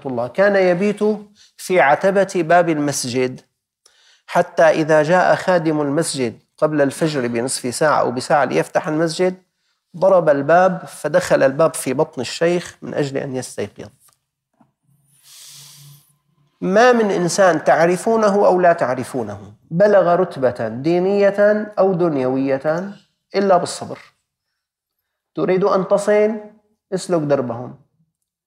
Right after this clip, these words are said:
أما إذا كان المرء طفلا لا يستطيع أن يحبس نفسه على شيء، يبكي كما يبكي الطفل إذا أخذت منه المصاصة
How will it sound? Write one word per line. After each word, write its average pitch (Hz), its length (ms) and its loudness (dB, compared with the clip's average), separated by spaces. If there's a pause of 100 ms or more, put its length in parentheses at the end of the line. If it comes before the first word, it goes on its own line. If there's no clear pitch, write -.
(800)
أما 208 280 4
إذا 180 320 2
كان 202 280 2
المرء 180 420 2
طفلا 160 720 0 (2000)
لا 170 300 4
يستطيع 190 720 2
أن 175 100 0
يحبس 185 400 0
نفسه 175 480 2
على 151 220 4
شيء، 170 320 0 (1160)
يبكي 196 500 0
كما 175 360 2
يبكي 185 340 0
الطفل 196 460 -2
إذا 151 360 2
أخذت 151 460 0
منه 180 380 2
المصاصة 135 640 0